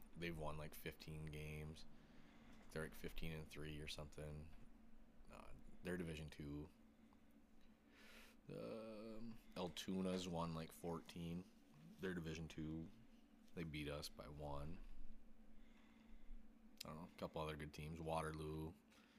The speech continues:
I don't know. Our non-, La Crosse Central.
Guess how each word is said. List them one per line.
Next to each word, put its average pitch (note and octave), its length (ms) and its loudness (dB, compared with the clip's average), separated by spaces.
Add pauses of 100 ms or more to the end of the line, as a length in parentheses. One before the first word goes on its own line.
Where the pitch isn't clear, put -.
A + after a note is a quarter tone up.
(920)
I - 60 -8
don't - 160 -12
know. - 100 -12 (380)
Our F#2 100 8
non-, E2+ 200 8 (200)
La G#2 80 8
Crosse F2+ 320 12
Central. D#2+ 680 6